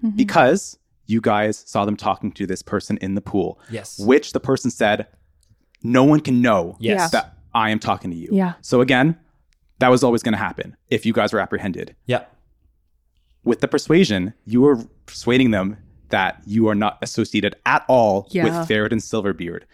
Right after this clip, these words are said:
Speaker 2: because
Speaker 3: Mm-hmm.
Speaker 2: they found those three red coins, which you guys know
Speaker 3: Yeah.
Speaker 2: are associated with Ferret and Silverbeard. Those are his, like, insignias.
Speaker 3: Yeah.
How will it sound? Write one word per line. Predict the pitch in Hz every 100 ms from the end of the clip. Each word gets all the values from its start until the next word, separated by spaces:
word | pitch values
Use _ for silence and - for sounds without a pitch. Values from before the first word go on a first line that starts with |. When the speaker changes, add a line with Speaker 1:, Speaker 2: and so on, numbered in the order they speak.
| _ _
Speaker 2:
because | 113 - 139 131 120
Speaker 3:
Mm-hmm. | 117 110 98
Speaker 2:
they | 110
found | - 120 113 120 127
those | 107 107 -
three | - 107 104
red | 113 120
coins, | 139 123 120
which | 120 127
you | 117
guys | 113 107 135
know | 117 107 - -
Speaker 3:
Yeah. | 107
Speaker 2:
are | 117
associated | - 110 107 110
with | -
Ferret | 107
and | 113
Silverbeard. | 120 110 101 101
Those | 104 104
are | 107
his, | 107
like, | 104 -
insignias. | 113 110 123 113 101 123 -
Speaker 3:
Yeah. | 110 113